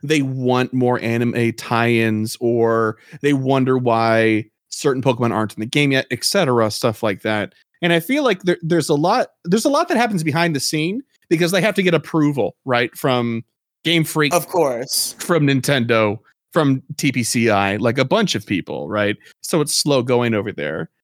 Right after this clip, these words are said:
Speaker 1: But it's always really interesting to hear people be like, "Oh, I can't believe they're fucking ruining Pikachu by putting another hat on this one. Like, this is so ridiculous," or whatever.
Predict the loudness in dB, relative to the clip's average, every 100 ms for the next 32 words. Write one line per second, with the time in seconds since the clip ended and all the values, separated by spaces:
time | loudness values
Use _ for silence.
0 | _ _ -2 0 2 0 0 0 0 2
1 | 0 -2 0 0 2 0 0 0 0 0
2 | 0 0 -2 -2 -2 -2 -2 -2 -2 -4
3 | -2 -2 -2 -2 -2 -2 0 0 2 0
4 | 0 -2 -2 -4 0 0 0 0 2 0
5 | 0 0 0 2 0 -2 -4 -4 -4 -6
6 | -8 -4 -2 -2 -2 -4 -2 0 0 -2
7 | 0 0 0 -4